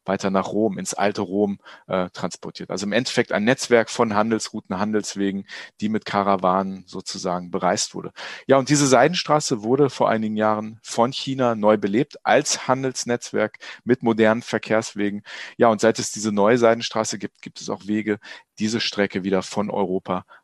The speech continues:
nach China auf dem Landweg zu bereisen. Nicht nur per Zug, sondern halt auch mit dem Auto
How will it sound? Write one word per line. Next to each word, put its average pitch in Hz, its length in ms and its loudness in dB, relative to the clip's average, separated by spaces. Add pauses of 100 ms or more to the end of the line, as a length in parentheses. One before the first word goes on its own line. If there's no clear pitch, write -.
nach 90 220 -4
China 92 340 -4
auf 95 180 -2
dem 92 140 -4
Landweg 90 420 -4
zu - 160 -10
bereisen. 87 440 -6 (240)
Nicht 156 180 -4
nur 120 140 2
per 110 160 2
Zug, - 420 -4
sondern 113 520 0
halt 120 200 -4
auch - 300 -4 (420)
mit - 220 -12 (160)
dem 85 100 -10
Auto 120 460 0